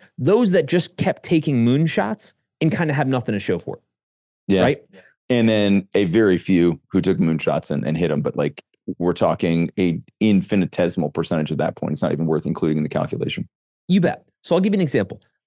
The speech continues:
Speaker 1: In my career, I'm in my thirty-first year of my career. I've had nine startups, but I've also had a bunch of exits, right? So my income is wildly lumpy, right? But over a thirty-year period, I've had a high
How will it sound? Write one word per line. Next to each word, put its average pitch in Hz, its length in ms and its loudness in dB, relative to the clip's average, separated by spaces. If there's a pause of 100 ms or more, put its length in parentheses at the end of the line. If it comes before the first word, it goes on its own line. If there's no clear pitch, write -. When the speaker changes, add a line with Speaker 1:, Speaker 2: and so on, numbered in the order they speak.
(140)
Speaker 1:
In 233 140 2
my 233 140 2
career, 123 400 2
I'm 123 100 0
in 123 80 2
my 113 100 2
thirty-first 170 540 -2
year 143 100 2
of 117 60 0
my 113 120 -2
career. 95 340 -4 (220)
I've 156 200 0
had 147 440 -2
nine 135 320 0
startups, - 480 -4
but 147 160 -2
I've 175 140 0
also 233 180 2
had 214 120 2
a 190 40 2
bunch 180 220 0
of 160 80 0
exits, - 460 -6 (160)
right? 147 200 0
So 208 200 0
my 247 220 -2
income 185 380 0
is 127 140 0
wildly 123 460 0
lumpy, 98 380 -4 (280)
right? 123 240 0 (480)
But 262 400 0 (340)
over 247 360 2
a 151 140 0 (320)
thirty-year 196 500 4
period, 143 520 2 (440)
I've 226 180 -2
had 339 160 0
a 302 80 2
high 170 500 0